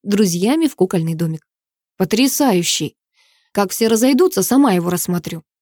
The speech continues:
Она отпила еще глоток. «Отличный день». «Ну, как сказать», начала Ева. Вдруг у нее зазвонил телефон. «Черт». Она перевела звонок в текстовое сообщение,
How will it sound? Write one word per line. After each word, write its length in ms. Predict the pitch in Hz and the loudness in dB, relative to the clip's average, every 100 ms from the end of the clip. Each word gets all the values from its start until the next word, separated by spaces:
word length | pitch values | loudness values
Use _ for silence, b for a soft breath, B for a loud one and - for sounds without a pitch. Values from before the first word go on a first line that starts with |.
| _ _ | _ _
Она 200 | 165 165 | -8 -8
отпила 300 | 160 - 175 | -8 -6 -4
еще 240 | 185 - | -4 -4
глоток. 420 | 185 202 226 349 _ _ _ _ - | -2 -2 -2 -6 _ _ _ _ -4
«Отличный 560 | 277 302 196 - 180 | 0 2 2 0 -4
день». 260 | 165 165 156 _ _ _ _ b b b _ | -4 -10 -12 _ _ _ _ b b b _
«Ну, 360 | 311 349 453 466 | 0 2 0 -2
как 240 | 262 311 | -4 -4
сказать», 760 | - - 349 214 202 226 - - _ _ _ _ | -4 -2 -2 0 0 0 -4 -12 _ _ _ _
начала 400 | 175 165 - 170 | -8 -6 -6 -6
Ева. 360 | 170 170 170 175 _ _ _ _ | -6 -6 -10 -16 _ _ _ _
Вдруг 340 | - 165 185 294 | -10 -4 -2 0
у 20 | |
нее 200 | 254 185 | 0 0
зазвонил 440 | 175 170 175 180 220 | -4 -6 -4 -4 -2
телефон. 580 | - 208 226 - 160 - _ _ _ _ | -2 -2 -4 -8 -16 -18 _ _ _ _
«Черт». 500 | - - 165 151 _ _ _ _ _ _ - | -8 -6 -6 -10 _ _ _ _ _ _ -10
Она 180 | 165 165 | -8 -8
перевела 380 | - 170 165 170 | -8 -6 -4 -4
звонок 400 | 175 175 180 - _ | -4 -4 -4 -8 _
в 80 | _ | _
текстовое 460 | 185 - 175 170 175 | -8 -6 -6 -6 -4
сообщение, 640 | 190 202 - 311 302 | -4 -4 0 2 4